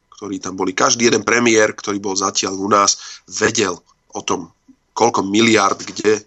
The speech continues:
sa ukradlo. A neviem, či sú z toho nejakí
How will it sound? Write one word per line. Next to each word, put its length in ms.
sa 240
ukradlo. 800
A 400
neviem, 560
či 240
sú 180
z 140
toho 160
nejakí 320